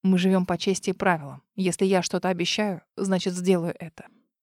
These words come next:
Я знала, что сейчас Батиста не врал, но всё равно уверенности не чувствовала. Сомневалась в том, что смогу повлиять на Винченцо. Об этом и сказала парню.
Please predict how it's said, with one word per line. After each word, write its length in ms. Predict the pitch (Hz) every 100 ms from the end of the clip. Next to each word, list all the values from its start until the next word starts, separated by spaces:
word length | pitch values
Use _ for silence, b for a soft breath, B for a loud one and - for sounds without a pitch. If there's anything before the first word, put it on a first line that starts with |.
| _
Я 200 | 214 214
знала, 320 | 214 233 190 160
что 180 | -
сейчас 340 | 160 185 190 185
Батиста 440 | 190 190 214 -
не 120 | 208
врал, 320 | 220 175 143 - b b
но 140 | 208
всё 160 | - 214
равно 280 | 208 247 220
уверенности 680 | 196 214 220 214 - 208 -
не 120 | 208
чувствовала. 580 | - 220 - 190 151 139 -
Сомневалась 600 | 254 240 247 269 226 170
в 60 |
том, 160 | - 226
что 160 | - 202
смогу 300 | 208 208 226
повлиять 480 | 208 214 240 240
на 60 | 170
Винченцо. 600 | 185 190 233 196 - 190 -
Об 180 | 190 190
этом 240 | 254 269
и 60 | 262
сказала 380 | - 254 220 180
парню. 400 | 180 160 131